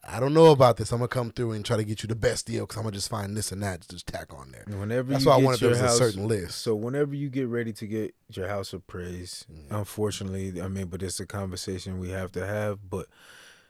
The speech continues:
Speaker 2: like, you wanna take down all personal pictures. You don't wanna have family photos,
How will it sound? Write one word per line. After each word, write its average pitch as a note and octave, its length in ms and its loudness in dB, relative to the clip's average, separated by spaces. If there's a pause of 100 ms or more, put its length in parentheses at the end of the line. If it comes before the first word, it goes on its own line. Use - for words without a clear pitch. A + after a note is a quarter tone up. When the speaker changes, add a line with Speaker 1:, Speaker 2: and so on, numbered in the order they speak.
(160)
Speaker 2:
like, E2+ 340 -10
you A2 100 -4
wanna G2+ 220 -4
take F#2+ 360 -8 (340)
down F2+ 260 -8
all G2 320 -4
personal F#2+ 500 -8
pictures. F#2 640 -10
You F#2+ 100 -8
don't F#2+ 260 -6
wanna F#2 320 -6
have F2+ 420 -8
family F#2+ 500 -6
photos, F#2 1120 -8